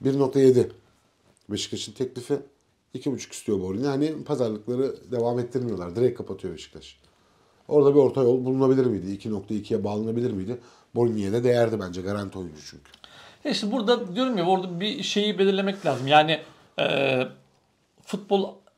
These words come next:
Speaker 2: abi doğru bir akıl tasarruftan üstündür. Çünkü doğru akıl sana tasarruf ettirir zaten. Tasarruf yapacağım diye bu kadarına gerek yok. Yani hocada özellikle, e,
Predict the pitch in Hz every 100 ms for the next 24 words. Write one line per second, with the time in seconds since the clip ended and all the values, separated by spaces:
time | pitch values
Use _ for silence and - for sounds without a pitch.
0 | _ _ _ - 160 123 165 196 202 190
1 | - 226 - 160 180 170 165 196 190 185
2 | - 160 123 - 147 131 139 165 180 151
3 | 196 - 160 165 - - 165 165 160 156
4 | 127 127 110 104 95 - - _ _ _
5 | _ _ - 135 160 143 139 139 131 151
6 | 139 139 139 143 139 139 139 139 - _
7 | _ - 135 147 147 127 - 120 117 101
8 | 147 139 135 156 135 135 131 - 147 143
9 | - _ _ _ -